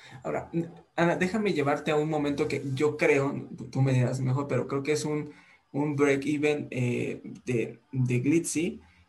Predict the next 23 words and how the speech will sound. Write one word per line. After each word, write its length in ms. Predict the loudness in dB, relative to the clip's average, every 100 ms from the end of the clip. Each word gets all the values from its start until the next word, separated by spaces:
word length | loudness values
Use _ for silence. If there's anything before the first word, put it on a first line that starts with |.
| _
Eh, 280 | -8 -6 -4
cuando 240 | 0 2 4
empieza 500 | 2 0 2 2 2
la 140 | 0
pandemia, 720 | 0 0 2 0 0 0 -4 -8 -12 -12 -12 -14 -14
eh, 440 | -6 -4 -2 -2 -2
escuchaba 560 | 0 0 0 0 0 2
por 120 | 2
ahí 180 | 2 2
que 280 | 2 2 2
los 240 | 0 0
inversionistas 680 | 2 2 2 0 -2 0 -2
te 60 | -2
dicen, 320 | -2 -2 -4
"Pues 160 | -4
muchas 340 | -4 -2 0 0
gracias, 360 | 0 -2 -2
Ana, 180 | 0 2
has 80 | 0
hecho 220 | -2 -4
un 80 | 0
buen 180 | 0 0
trabajo, 580 | 2 2 2 -2 -4